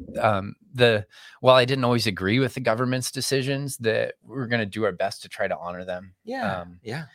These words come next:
Speaker 1: and so that's even why this, so what we're not saying, and it's, and, and this is a nuance, but to me it's important.
Speaker 2: Mm-hmm.
Speaker 1: What we're not saying is masks are optional.
Speaker 2: Mm-hmm, mm-hmm.
Speaker 1: That's, we're not saying that. What we're,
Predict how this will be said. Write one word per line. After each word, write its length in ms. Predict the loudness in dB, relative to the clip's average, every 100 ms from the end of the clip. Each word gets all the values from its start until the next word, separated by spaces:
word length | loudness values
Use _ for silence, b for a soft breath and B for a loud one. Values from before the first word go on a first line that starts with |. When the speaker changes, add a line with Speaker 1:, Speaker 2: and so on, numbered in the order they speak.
| b b b b
Speaker 1:
and 300 | 2 2 0
so 200 | 0 2
that's 240 | 4 2 2
even 280 | 0 2 2
why 180 | 0
this, 340 | 2 0 0 -6
so 400 | -2 2 2 -2 -12 B B
what 220 | -2 -2 0
we're 120 | 0
not 440 | 0 0 0 -2
saying, 360 | -2 -2 -2 -2
and 140 | -4 -4
it's, 140 | -2
and, 280 | 0 0 -2 4
and 180 | 4 4
this 140 | -4
is 100 | -2
a 60 | 0
nuance, 480 | 2 2 0 -2 -4 0
but 180 | 0
to 120 | 0 -2
me 120 | -2
it's 120 | -2
important. 520 | -4 0 0 0 -6
Speaker 2:
Mm-hmm. 200 | -10 -4
Speaker 1:
What 180 | -2 -2
we're 180 | 0 0
not 380 | 2 2 0 -2
saying 580 | 0 0 0 -4 -10 -14 _ _ b b _
is 320 | 2 2 2
masks 460 | -4 -4 -4 -8 -4
are 180 | -2 -2
optional. 560 | -2 -2 -4 -10 -12 -8
Speaker 2:
Mm-hmm, 380 | -6 -6 -6 -8
mm-hmm. 400 | -10 -12 _ 0
Speaker 1:
That's, 300 | 0 2 -2
we're 160 | -2 0
not 220 | 0 -2
saying 300 | -6 -8 -10
that. 140 | -20 -6
What 160 | -2 0
we're, 180 | 0